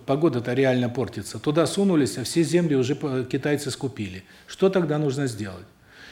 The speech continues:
Нужно факт покупки сделать недействительным. Как?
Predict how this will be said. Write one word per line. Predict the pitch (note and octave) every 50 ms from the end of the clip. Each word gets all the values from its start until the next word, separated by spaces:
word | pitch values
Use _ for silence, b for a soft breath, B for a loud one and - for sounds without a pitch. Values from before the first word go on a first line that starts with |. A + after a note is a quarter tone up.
| B B B B -
Нужно | C3 C3 B2 C3 C3
факт | - - D3 C3+ B2 -
покупки | - B2+ A2 - G3 F#3+ - - F3
сделать | C3+ A#2 B2+ C#3+ D3 C#3 -
недействительным. | D3 C3 C3+ C3 - - - G#2 F2 - - F#2 F2+ F2+ G2+ - _ _
Как? | - C3+ A#2+ G2+ - - -